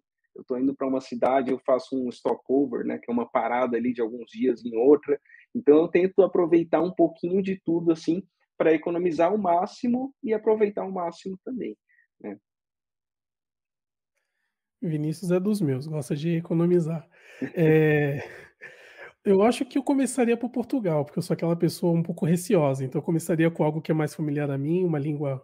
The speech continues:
Speaker 2: parecida, aí depois a gente vai pra outros países, assim, mais diferentes. Mas que legal, Vini. Uma coisa que você comentou, que eu até anotei aqui, é o seguinte, né, que é muito importante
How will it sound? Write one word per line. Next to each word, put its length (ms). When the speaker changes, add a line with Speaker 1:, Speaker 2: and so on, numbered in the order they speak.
Speaker 2:
parecida, 760
aí 80
depois 320
a 40
gente 160
vai 120
pra 120
outros 160
países, 260
assim, 500
mais 280
diferentes. 720
Mas 180
que 100
legal, 440
Vini. 360
Uma 160
coisa 220
que 80
você 200
comentou, 460
que 100
eu 80
até 180
anotei 340
aqui, 180
é 40
o 60
seguinte, 460
né, 120
que 100
é 40
muito 220
importante 680